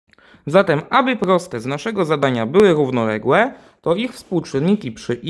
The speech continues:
x, czyli ten i ten, muszą być sobie równe.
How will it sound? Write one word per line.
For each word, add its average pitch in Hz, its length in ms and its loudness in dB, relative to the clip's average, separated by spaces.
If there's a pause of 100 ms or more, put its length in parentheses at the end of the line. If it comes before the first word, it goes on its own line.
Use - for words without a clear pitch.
(120)
x, - 300 -16 (840)
czyli 135 520 -4 (580)
ten 151 480 0
i - 80 -16
ten, 240 340 2 (920)
muszą 262 600 0
być 165 380 -2
sobie 123 320 0
równe. 143 580 0